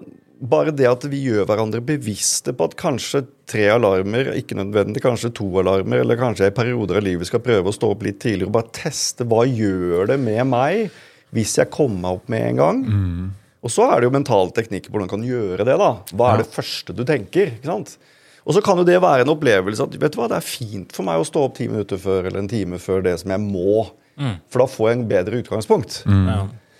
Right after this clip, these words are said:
Speaker 1: Men, men dette her er jo, det, dette her kan jo være på så mangt, ikke sant, i livet. Men det, så, men det, men det liksom, et, det, grunnen til at jeg snakker en del om morgenene, er fordi at det er så, det er så rent.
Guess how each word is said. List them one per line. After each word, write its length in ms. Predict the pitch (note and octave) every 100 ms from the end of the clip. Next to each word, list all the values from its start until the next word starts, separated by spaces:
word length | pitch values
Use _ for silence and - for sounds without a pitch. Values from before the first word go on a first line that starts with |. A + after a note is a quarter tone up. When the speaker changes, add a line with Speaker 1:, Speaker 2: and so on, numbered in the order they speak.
| _ - _ -
Speaker 1:
Men, 140 | D3+ C3+
men 120 | D#3
dette 260 | D#3 D3+ -
her 220 | C#3 D#3+
er 180 | F#3 C3+
jo, 80 | B2
det, 160 | B2+ C3 C3+
dette 180 | C3 C3
her 60 |
kan 140 | D3 D3
jo 40 | B2+
være 160 | A2+
på 80 | -
så 80 | C3
mangt, 540 | C3+ C#3 G#3 E3 - -
ikke 120 | B2+
sant, 220 | D3+ D3
i 180 | - A2+ A2+
livet. 300 | G#2+ A2+ F#3+ -
Men 220 | - C#3+
det, 180 | C3+ C3 B2+ A#2
så, 140 | C3+
men 300 | C#3 C#3 C3
det, 100 | A#2
men 160 | A2 C3+
det 120 | B2+
liksom, 180 | B2+ C#3 -
et, 140 | B2 _ _ - - - -
det, 300 | G2+ B2 A#2 G#2+
grunnen 240 | A2 G#2+
til 80 | A2
at 80 | B2+
jeg 200 | B2+ A#2+
snakker 260 | B2 A2 F#2+
en 80 | A2
del 160 | G2
om 60 | A2+
morgenene, 600 | C3 A#2+ F2 F#2 F2 A2+ F3 A#2+
er 60 | A2
fordi 180 | -
at 100 | A2+
det 100 | -
er 100 | A2
så, 220 | F2+ A2+ A#2
det 320 | - _ -
er 80 | C3
så 80 | C3+
rent. 600 | C3 E3 G3 G2 _ -